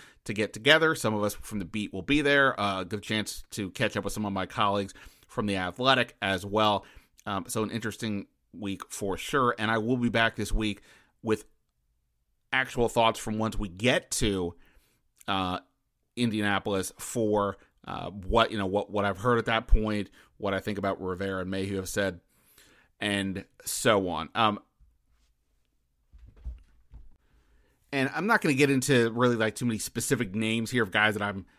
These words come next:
sort of intrigued by or think Washington could target. I do mention a couple names in my, uh, story that'll be up on Monday. But beyond that,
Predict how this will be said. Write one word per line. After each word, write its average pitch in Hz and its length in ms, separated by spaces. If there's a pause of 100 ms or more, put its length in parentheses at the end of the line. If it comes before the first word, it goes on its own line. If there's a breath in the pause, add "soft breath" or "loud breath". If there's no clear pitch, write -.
(220 soft breath)
sort 104 240
of 98 100
intrigued 147 440
by 135 160
or 120 80
think 104 200
Washington 104 460
could 98 140
target. 139 340
I 101 60
do 110 140
mention 107 280
a - 20
couple 104 240
names 101 380 (440 soft breath)
in 104 200
my, 92 340
uh, 87 240
story 104 320
that'll 95 160
be 92 100
up 90 140
on 98 160
Monday. 139 440 (240 loud breath)
But 151 200
beyond 185 300
that, 127 320